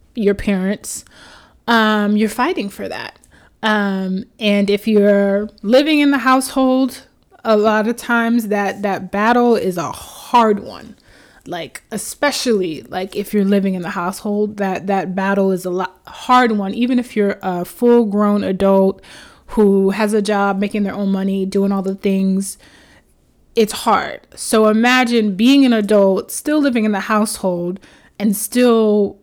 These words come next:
fighting to have a free-thinking mindset, but then you have to get up and go to work and be in an environment where they want you to be a free thinker. Ooh, the cognitive dissonance. <laughs> You know, like,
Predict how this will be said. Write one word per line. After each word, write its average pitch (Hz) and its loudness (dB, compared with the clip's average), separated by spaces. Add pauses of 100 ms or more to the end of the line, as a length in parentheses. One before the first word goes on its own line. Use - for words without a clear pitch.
fighting 208 2
to 202 -4
have 196 -4
a 190 -2
free-thinking 190 -4
mindset, 185 -2
but 190 -4
then 202 4
you 214 2
have 208 0
to 185 0
get 208 2
up 214 2
and 185 -4
go 196 2
to 196 2
work 190 0 (480)
and 202 2
be 262 4
in 302 4
an 269 6
environment 226 2
where 196 2
they 196 2
want 190 -2
you 196 0
to 180 -2
be 175 0
a 165 -2
free 170 -6
thinker. 165 -10 (1400)
Ooh, 311 2 (100)
the 196 -2
cognitive 208 0
dissonance. - -4 (260)
<laughs> 240 0
You 247 6
know, 233 4
like, 202 2